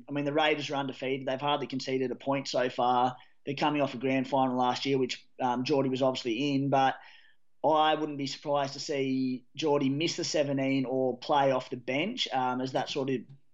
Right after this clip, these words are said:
not that he offers a lot of utility value, but as that fourteen. Um, but even if he does get named to start, he's coming back from a stint in Japan where I don't think he even played a game.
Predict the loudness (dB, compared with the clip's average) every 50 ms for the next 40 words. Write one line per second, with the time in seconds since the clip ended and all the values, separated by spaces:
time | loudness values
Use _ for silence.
0 | -14 -6 -4 -2 -2 0 2 2 2 2 0 -2 0 0 2 2 0 -2 -2 -2
1 | 0 0 2 2 2 0 2 2 4 4 4 4 4 4 4 2 2 0 0 0
2 | 0 0 -2 0 2 2 2 2 0 0 0 -2 -4 -4 -6 -12 -20 -20 -20 -20
3 | -10 -2 2 2 4 4 4 2 0 -2 -4 -6 -10 -14 -20 -20 -20 -20 -14 -2
4 | 0 0 0 0 -2 -10 -8 -2 0 2 2 2 0 -2 -4 -4 -2 0 0 0
5 | -2 -2 -4 -4 -2 -2 -2 -2 -4 -6 -8 -8 -4 -2 0 2 2 2 2 0
6 | -4 -6 -6 -4 -4 -2 -2 0 0 0 0 0 -4 -8 -8 -8 -8 -8 -8 -8
7 | -6 -6 -8 -8 -8 -10 -8 -6 -4 -2 -2 -2 -2 -2 -2 -2 0 0 -2 -2
8 | -4 -8 -14 _ _ -20 -20 -20 -20 -12 -6 -2 0 0 2 2 2 0 0 0
9 | 0 -2 -2 0 0 0 0 0 0 0 0 2 2 2 2 2 0 0 -2